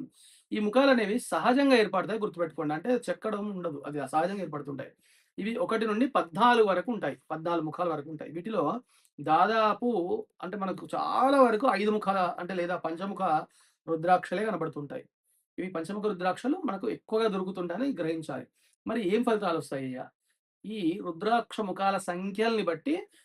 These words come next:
వేరు వేరు ఫలితాలు కలిగి ఉంటాయని చెప్పేసి పురాణాలు చెప్తున్నాయి. మరి రుద్రాక్షలు ఏ ఫలితాన్ని ఇస్తాయి? ఒక్-, ఏ సంఖ్య అంటే రుద్రాక్ష సంఖ్యను బట్టి వేరు వేరు ఫలితాలు కలిగి ఉంటాయని చెప్పేసి పురాణాలు చెబుతున్నాయి.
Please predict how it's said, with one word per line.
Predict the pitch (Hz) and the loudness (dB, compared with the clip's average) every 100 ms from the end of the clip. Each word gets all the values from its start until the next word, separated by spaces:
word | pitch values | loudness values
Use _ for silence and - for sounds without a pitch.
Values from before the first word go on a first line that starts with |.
| _ - | _ -12
వేరు | 147 175 220 269 | -2 6 8 10
వేరు | 254 226 | 8 8
ఫలితాలు | 214 175 151 170 180 | 6 2 0 -4 -4
కలిగి | 165 160 | -4 -4
ఉంటాయని | 156 156 151 143 | -6 -6 -6 -8
చెప్పేసి | 131 139 190 220 156 240 - _ _ | -8 -8 -4 0 0 -2 -10 _ _
పురాణాలు | 175 190 226 196 | -2 0 2 0
చెప్తున్నాయి. | 175 151 - 151 131 _ _ _ _ _ _ | -2 -4 -6 -8 -8 _ _ _ _ _ _
మరి | 208 226 156 - 165 | -4 0 -2 -2 -6
రుద్రాక్షలు | 175 175 220 240 - - 226 226 240 165 233 - | -6 2 6 6 2 -2 0 2 2 2 -2 -4
ఏ | 180 208 | -2 0
ఫలితాన్ని | 220 214 202 165 | 0 0 0 -2
ఇస్తాయి? | 151 143 135 240 - _ _ _ - | -4 -4 -4 -6 -12 _ _ _ -8
ఒక్-, | 160 - _ | -8 -8 _
ఏ | 156 165 170 196 214 214 190 | -4 -4 0 4 6 6 2
సంఖ్య | - 180 196 196 - | -4 -4 -2 -4 -2
అంటే | 170 175 | 0 0
రుద్రాక్ష | 165 185 185 185 | 2 0 0 -2
సంఖ్యను | 180 180 180 180 | -6 -6 -4 -4
బట్టి | 170 254 | -4 -4
వేరు | 202 170 170 | -4 -2 -2
వేరు | 165 | -2
ఫలితాలు | 160 151 175 | -4 -4 -4
కలిగి | 160 151 | -4 -4
ఉంటాయని | 147 147 135 | -6 -6 -8
చెప్పేసి | 135 131 - 113 170 - _ _ _ _ 165 | -8 -10 -6 -4 -4 -6 _ _ _ _ 2
పురాణాలు | 180 190 190 185 185 151 196 165 | 4 6 4 2 0 -2 -4 -6
చెబుతున్నాయి. | 156 165 156 127 | -6 -4 -6 -6